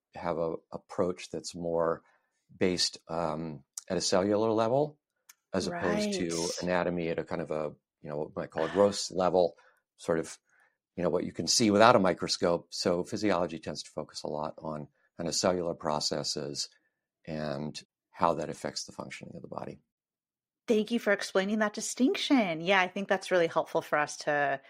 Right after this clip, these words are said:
Speaker 2: to think about and consider as we have this conversation today, too. Um, and another question that came up for me in hearing you speak just now was also that you mentioned that in your experience, and I definitely would admit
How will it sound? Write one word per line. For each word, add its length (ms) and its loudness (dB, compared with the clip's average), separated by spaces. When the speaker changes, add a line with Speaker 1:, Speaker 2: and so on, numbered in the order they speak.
Speaker 2:
to 220 8
think 340 2
about 240 6
and 80 -6
consider 640 0
as 280 0
we 400 -8
have 240 -4
this 300 -2
conversation 720 -8
today, 320 -8
too. 300 -8
Um, 220 8
and 140 8
another 320 8
question 340 0
that 100 0
came 220 4
up 180 2
for 120 0
me 220 -4
in 260 -2
hearing 420 0
you 320 -2
speak 440 -2
just 260 -4
now 320 0
was 140 8
also 320 8
that 160 6
you 160 4
mentioned 600 4
that 140 8
in 80 6
your 180 8
experience, 720 2
and 120 4
I 120 4
definitely 480 4
would 160 2
admit 340 -2